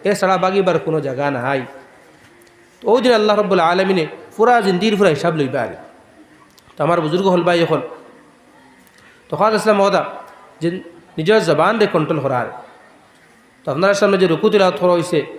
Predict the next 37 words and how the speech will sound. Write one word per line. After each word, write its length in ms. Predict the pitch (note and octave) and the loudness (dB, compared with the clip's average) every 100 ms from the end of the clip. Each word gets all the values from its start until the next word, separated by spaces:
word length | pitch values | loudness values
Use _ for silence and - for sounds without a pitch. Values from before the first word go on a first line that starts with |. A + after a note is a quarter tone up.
| - | -14
এগুলো 260 | F3 F#3 E3+ | -2 0 0
হুকুকুল 600 | D#3 D3 G#3+ G#3+ G#3 E3+ | -2 2 0 2 0 2
ইবাদ 320 | D3 D3 F3 | 0 0 0
সম্পর্কে, 480 | F3+ C#3+ C3+ B2 B2 | -2 -6 -6 -6 -8
হুকুকুল 520 | B2 D3 F#3+ A3+ A#3 - - - - | -8 -2 0 0 0 -4 -14 -10 -4
ইবাদ 240 | D#3 F3+ | -2 -2
সম্পর্কে 420 | - C3 B2+ A#2+ | -4 -10 -12 -10
আর। 100 | F2+ - - - - - - - - | -12 -14 -20 -20 -20 -20 -20 -20 0
ওলা 240 | G#3+ A3 | 2 4
নিজের 300 | F#3+ F3+ G#3 | 2 2 2
জবান 360 | F3+ E3 G3+ G#3 | 0 0 0 2
রে 160 | F#3+ - - - | 0 -2 -12 -4
আনকন্ট্রোল 580 | G3+ A3 A3 A#3 A3 A#3+ | -2 -2 0 0 2 0
করার 260 | G3 F3+ E3 | 2 0 0
কারণে 380 | E3 E3 D3 B2+ - - | -2 0 -2 -4 -14 -10
দুনিয়ার 340 | D#3+ D#3 F#3+ | -6 0 2
মধ্যে 260 | G3 F3 D#3+ | 2 0 -2
বহুত 580 | D#3+ G3+ A#3+ A#3 A3 D#3 | 0 4 6 6 4 2
বড় 240 | D#3 F3+ | 2 4
এক 140 | F#3+ F3+ | 2 0
ওয়াকিয়া 500 | - D3 D3 E3 D#3 | -2 0 0 0 0
হইছে। 320 | C3 B2 - - - - - - | 0 -4 -8 -16 -18 -20 -20 -10
<coughs> 360 | - - - | -8 -6 -6
জবান 320 | C#3+ D#3+ G#3 | -2 0 2
রে 140 | A3 A#3 - - - - | 2 0 -2 -12 -18 -6
আনকন্ট্রোল 460 | F#3+ G#3+ A#3+ A#3 G#3+ | -4 0 0 0 2
করার 240 | G#3 G3 | 2 2
কারণে 200 | F#3+ F#3 | 2 0
পৃথিবীর 320 | G3 G3+ G3+ | -2 -2 -2
মধ্যে 220 | F#3+ F3 | -2 -2
বহুত 240 | E3+ G#3+ F3+ | 0 0 2
বড় 140 | E3+ | 2
এক 120 | E3+ | 2
ওয়াকিয়া 280 | D#3+ C#3 D3 | 0 0 0
হইছে। 140 | B2+ C3 | -2 0
কিতা 180 | F3 | 0
ওয়াকিয়া? 440 | A#3 G3 G3 E3 | 2 2 2 0